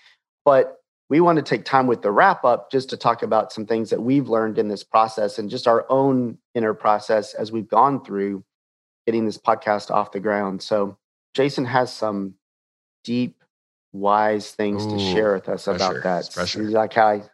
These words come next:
Speaker 1: how I set that up
Speaker 2: I like
Speaker 1: for you?
Speaker 2: that. Well, I can go there. I mean, first and foremost, I guess I would echo what you said. We wanna help people out.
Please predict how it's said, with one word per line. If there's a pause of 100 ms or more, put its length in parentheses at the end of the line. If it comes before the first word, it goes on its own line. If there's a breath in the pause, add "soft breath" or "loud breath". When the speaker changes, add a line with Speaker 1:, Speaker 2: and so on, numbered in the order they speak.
Speaker 1:
how
I
set
that
up
Speaker 2:
I
like
Speaker 1:
for
you? (120)
Speaker 2:
that.
Well,
I
can
go
there.
I
mean, (140)
first
and
foremost, (240)
I
guess
I
would
echo
what
you
said.
We
wanna
help
people
out.